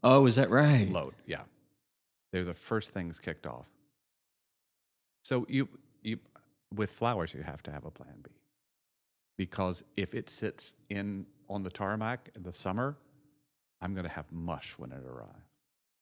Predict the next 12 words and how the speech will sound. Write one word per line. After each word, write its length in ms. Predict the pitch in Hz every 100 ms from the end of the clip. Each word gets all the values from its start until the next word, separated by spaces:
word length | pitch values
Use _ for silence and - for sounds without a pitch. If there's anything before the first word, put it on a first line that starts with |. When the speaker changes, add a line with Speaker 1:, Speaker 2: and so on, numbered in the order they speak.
| _ _ _ _
Speaker 1:
And 160 | 110 120
you 100 | 139
know 200 | 151 123
that 280 | 117 110 -
because 840 | 101 - 101 92 95 - - - - _ -
you 120 | 101
know 120 | 95
the 80 | -
flowers. 380 | - 185 202 - _ - - -
Speaker 2:
<laughs> 400 | - - - -
I, 60 |
Speaker 1:
You 60 | 90